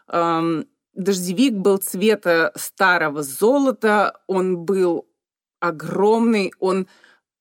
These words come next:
развивался, как шлейф за своей владелицей. Это было очень и очень красивое зрелище. Ну и после выхода этой коллекции критики, кто-то из критиков сказал, что вот если бы наши политики могли быть, э,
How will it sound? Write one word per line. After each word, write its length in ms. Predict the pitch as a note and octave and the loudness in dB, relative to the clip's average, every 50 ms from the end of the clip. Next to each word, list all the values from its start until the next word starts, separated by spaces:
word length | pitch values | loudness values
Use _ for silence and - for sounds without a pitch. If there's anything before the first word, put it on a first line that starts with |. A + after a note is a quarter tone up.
| - | -8
развивался, 1040 | - E3+ E3 D3+ D#3+ D#3 D#3+ F3+ E3+ D3+ F3 F3+ F#3 F3+ E3+ E3+ D#3+ - - - D#3+ | -6 -4 -4 -4 -6 -8 -8 -8 -6 -2 0 0 2 2 2 0 -2 -6 -8 -10 -8
как 220 | - E3+ D#3 - | -8 -8 -8 -8
шлейф 760 | - - - - - F3 E3+ E3 F3+ G3 F#3 F3+ E3 D#3 C#3+ - | -8 -10 -10 -8 -8 -8 -6 -2 0 2 2 2 2 0 -2 -6
за 180 | - D3+ D3+ C#3+ | -10 -10 -10 -10
своей 280 | - - D#3+ D#3+ E3 | -8 -4 -2 -2 -2
владелицей. 1120 | B2+ C3+ D3+ D#3+ D#3 D#3 D3 - G#3 C4 C#4 B3+ A#3+ A3 - - - B3+ A#3+ A3 A3+ A3 _ _ _ _ _ _ _ _ - | -2 -2 -4 -4 -4 -4 -4 0 0 2 2 2 0 -2 -2 -4 -2 0 0 0 0 -2 _ _ _ _ _ _ _ _ -4
Это 240 | - G3 F#3+ G3 | -2 -2 -2 -2
было 220 | F3+ E3+ F3 E3+ D3+ - _ - | -2 0 0 0 0 -2 _ 0
очень 380 | G3 G#3 G3+ G3 - A3 G3+ | 0 0 2 0 0 -2 0
и 80 | G3 E3+ | 0 2
очень 280 | D#3+ D#3+ - E3+ D#3+ | 0 0 -2 -4 -6
красивое 560 | - D3 C#3+ D3 - - D#3+ E3 D3+ D#3+ E3+ D#3 | -6 -6 -8 -8 -6 -4 -4 -2 0 0 0 -2
зрелище. 680 | D3 C#3+ C#3+ D3 C#3 B2+ A#2 A#2 - - - - - C#3+ _ _ _ _ _ _ _ _ _ _ | -2 -4 -2 0 0 0 -2 -6 -10 -10 -12 -12 -14 -14 _ _ _ _ _ _ _ _ _ _
Ну 140 | - C4+ F4+ | -2 0 0
и 60 | E4+ | 0
после 300 | B3 - C4+ C4+ - C#4 | 2 0 0 0 0 0
выхода 320 | B3 B3+ D#4+ - D4 G#3+ G#3+ | 0 0 0 2 2 2 2
этой 160 | G3+ G#3 D#3+ | 2 0 0
коллекции 800 | - G#3 G#3 B3 D#4+ G4 G#4 - - - - E4 D#4+ D4+ C#4 C4+ | 0 0 2 2 2 0 0 -2 -6 -4 -2 0 0 2 0 0
критики, 640 | B3+ - - G#3+ A#3 G#3+ - - - - - A3+ D#3 | -2 -2 -2 -2 -2 -2 -4 -10 -12 -6 -4 -4 -4
кто-то 240 | D3+ - F#3+ F3 F3+ | -4 -4 -8 -6 -4
из 100 | F3+ - | -6 -6
критиков 480 | - - E3+ G#3 G3+ - D#3+ - D#3+ D3+ | -6 -2 -2 -2 0 -2 -4 -8 -8 -12
сказал, 420 | - - - D3 D3 E3+ E3 D#3 | -8 -6 -6 -4 -2 -2 -2 -2
что 160 | - - D#3+ | -4 -6 -8
вот 100 | D3 - | -8 -6
если 240 | E3+ F3 E3+ - E3+ | -4 -4 -4 -4 -4
бы 100 | D3+ D#3+ | -2 -2
наши 260 | D#3+ D3+ D3+ D3+ E3 | -2 -2 -2 -4 -8
политики 600 | - - E3 E3+ F3+ F#3 F#3 F#3 - - D3 - D3+ | -6 -6 -4 -4 -2 -2 -2 -2 -2 -4 -8 -6 -4
могли 400 | C#3+ C#3+ D3 D3 D3 D3 D3 C#3+ | -2 -2 -2 -4 -4 -6 -6 -4
быть, 360 | B2+ D3 C#3 - - - - | -4 -4 -6 -6 -14 -12 -10
э, 420 | C#3 C3 B2+ B2+ C3 C3 B2 B2 | -6 -4 -2 0 0 0 -2 -2